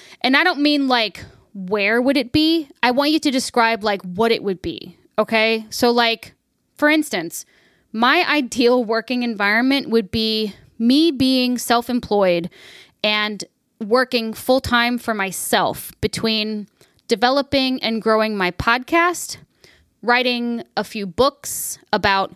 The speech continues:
mentoring and empowerment for women, specifically women in healthcare, and growing out my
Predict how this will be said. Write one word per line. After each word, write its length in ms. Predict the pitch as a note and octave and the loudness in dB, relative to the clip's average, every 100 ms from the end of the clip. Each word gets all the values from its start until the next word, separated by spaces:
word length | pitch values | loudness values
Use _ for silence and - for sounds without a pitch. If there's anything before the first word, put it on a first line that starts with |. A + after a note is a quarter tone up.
| - | -10
mentoring 600 | G#3+ A#3+ C4 C4 C4 B3+ | -2 0 2 2 2 0
and 100 | G3 | -2
empowerment 760 | G3 - - A3+ A#3+ A#3+ B3 - | -6 -6 0 2 2 0 -2 -4
for 240 | G3+ F#3+ | -2 -2
women, 440 | G3 A3+ A#3+ B3 | 0 2 2 2
specifically 640 | A#3+ A3 - A3 G#3+ G#3+ G#3 | -2 -6 -4 -4 -4 -4 -4
women 320 | G3+ G3+ F#3+ | -2 -4 -2
in 100 | F3+ | -4
healthcare, 680 | - G#3+ - - D4+ E4 F4+ _ _ _ _ _ - | -2 -4 -4 -2 2 2 0 _ _ _ _ _ -4
and 420 | A#3 A#3 A#3 A#3 - | 0 0 -2 -4 -8
growing 560 | G3+ G#3+ B3 C#4 C#4+ C#4+ | -6 2 2 4 0 0
out 420 | A3 A3 G#3+ - - | 0 2 0 -2 -10
my 600 | G#3 G#3 G3+ G3+ G3+ G3+ | -4 0 2 0 -2 -4